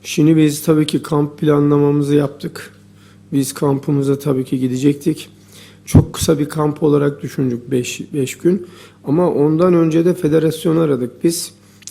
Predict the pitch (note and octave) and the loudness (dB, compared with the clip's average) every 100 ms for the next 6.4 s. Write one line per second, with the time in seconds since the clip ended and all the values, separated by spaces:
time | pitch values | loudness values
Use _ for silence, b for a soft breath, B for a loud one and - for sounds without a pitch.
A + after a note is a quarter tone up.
0 | - - C#3 E3 E3 D#3 D#3 D3+ - D#3 | -14 -6 0 2 2 0 0 -2 -2 -4
1 | E3 D3 D#3 D#3+ E3 - - - - - | -4 -4 -2 -2 -4 -6 -8 -12 -14 -12
2 | - D3+ D#3 D3+ D3 D3+ D3+ D#3 D3 D3 | -2 0 0 -2 -6 -2 0 0 0 2
3 | D3+ C3+ D#3 C#3+ - C3+ - B2+ A2+ A#2 | 0 0 -2 -4 -4 -6 -6 -8 -6 -8
4 | - C#3 C3 A#2+ A#2+ F#3+ - - _ _ | -6 -4 -2 -4 -4 -6 -8 -18 _ _
5 | _ _ _ _ - C3 - C#3 D3+ D#3 | _ _ _ _ -10 -8 -4 -2 0 0
6 | D#3 D3+ F3+ | -2 -2 -2